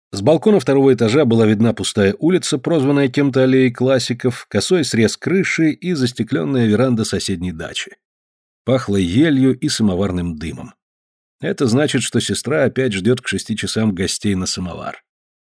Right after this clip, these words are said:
Вадим перегнулся через перильца балкона и увидел Славу, своего Шурина, раздувавшего самовар при помощи старого сапога. Вадим посмотрел на часы. Четыре,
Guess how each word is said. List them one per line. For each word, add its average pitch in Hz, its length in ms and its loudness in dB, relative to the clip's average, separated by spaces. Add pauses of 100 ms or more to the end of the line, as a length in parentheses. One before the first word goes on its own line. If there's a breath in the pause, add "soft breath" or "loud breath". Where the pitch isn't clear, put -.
(480)
Вадим 185 340 4
перегнулся 170 540 2
через 139 240 0
перильца 127 400 2
балкона 101 480 0
и 110 100 2
увидел 123 360 4
Славу, 90 500 0
своего 101 360 -2
Шурина, 85 500 -8 (260)
раздувавшего 104 680 -2
самовар 98 440 -2
при 90 140 -8
помощи 110 380 -4
старого 85 360 -6
сапога. - 540 -10 (680)
Вадим 107 300 2
посмотрел 117 480 0
на 113 100 0
часы. - 480 -8 (300)
Четыре, 85 640 -10